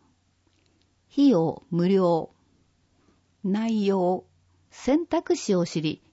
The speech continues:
自分で掴み取る心と体を守るエイチピーブイワクチン。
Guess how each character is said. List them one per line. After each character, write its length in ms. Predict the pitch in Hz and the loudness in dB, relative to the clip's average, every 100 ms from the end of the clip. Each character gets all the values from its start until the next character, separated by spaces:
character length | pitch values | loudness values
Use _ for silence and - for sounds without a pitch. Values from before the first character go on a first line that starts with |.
| _ | _
自 220 | 139 175 | -4 -2
分 260 | 190 311 330 | 2 2 2
で 160 | 311 | 0
掴 260 | 320 - 285 | -4 -2 6
み 120 | 277 | 6
取 240 | 277 240 147 | 6 2 0
る 120 | - _ | -4 _
心 420 | - 196 285 349 | -12 -4 0 2
と 160 | 370 349 | 2 0
体 460 | - 185 214 220 208 | -2 -4 0 2 2
を 80 | |
守 400 | 196 190 190 196 | 4 4 4 2
る 180 | 143 - _ _ _ | 0 -4 _ _ _
エ 140 | 233 294 | 0 0
イ 60 | |
チ 180 | - - | -4 -18
ピ 320 | - 269 285 | 0 4 6
ー 20 | |
ブ 160 | 233 247 | 6 4
イ 160 | 240 - | 2 2
ワ 100 | 202 | 0
ク 100 | 208 | 0
チ 200 | - - | -14 -8
ン。 80 | - | -8